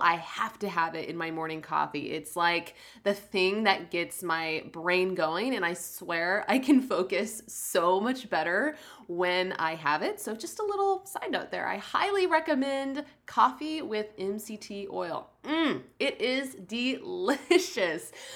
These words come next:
But today I wanted to pop in because I wanted to share a concept with you that has really helped me to grow my own business. And that is the concept of slowing the heck down so that you can speed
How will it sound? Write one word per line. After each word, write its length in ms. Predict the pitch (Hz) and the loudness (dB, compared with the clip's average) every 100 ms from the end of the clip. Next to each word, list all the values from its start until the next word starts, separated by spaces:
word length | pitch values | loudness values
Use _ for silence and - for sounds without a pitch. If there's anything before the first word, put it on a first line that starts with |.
| 466 427 - | -10 -4 2
But 200 | 262 262 | 2 2
today 800 | 254 - 285 403 320 240 233 - | 0 0 2 4 4 4 2 6
I 120 | 269 | 8
wanted 300 | 466 508 415 | 8 4 0
to 60 | 392 | 2
pop 240 | - - | 2 4
in 140 | 190 | 0
because 400 | 196 196 202 196 - | -2 0 2 2 0
I 60 | 220 | -2
wanted 320 | 233 381 466 | 0 0 0
to 100 | 440 | -4
share 420 | 415 - 196 190 | -6 -2 0 0
a 160 | - 185 | 0 -2
concept 680 | - - 294 302 302 262 - | -4 -6 0 0 0 -4 -6
with 160 | 220 185 | -8 -4
you 320 | 170 160 165 - - - - | -2 -2 -6 -12 -20 -20 -4
that 120 | 214 | -2
has 180 | 226 214 | -2 -4
really 540 | 214 247 330 359 349 | -6 0 4 6 4
helped 280 | - 262 240 | 4 2 2
me 80 | 240 | 0
to 100 | 220 | -2
grow 300 | 196 190 185 | 0 2 2
my 180 | 180 - | 0 -4
own 240 | 170 170 | -4 -4
business. 540 | 160 - - - - - - - - - - | -4 -8 -10 -12 -12 -16 -20 -20 -20 -20 0
And 400 | 202 196 196 190 | 4 4 2 4
that 180 | 233 302 | 8 8
is 140 | 370 | 6
the 100 | 403 | -2
concept 840 | 392 226 180 370 170 147 - - - _ | -2 2 2 2 0 0 -2 -10 -16 _
of 320 | 185 180 - | 4 4 2
slowing 960 | - - - 170 165 175 220 294 339 349 | -6 -12 -8 -4 2 6 6 6 2 4
the 160 | 381 370 | 4 4
heck 540 | - 247 302 - 233 | 4 2 2 -2 -2
down 640 | 233 190 175 175 175 190 - | 4 4 4 2 0 -6 -12
so 240 | - - 196 | -16 -6 -4
that 220 | 202 - | -4 -6
you 480 | 180 196 214 262 294 | -8 -6 -6 -8 -10
can 240 | - 339 | -8 -6
speed 640 | 330 - - 180 170 180 | -6 -10 -6 -4 -4 -8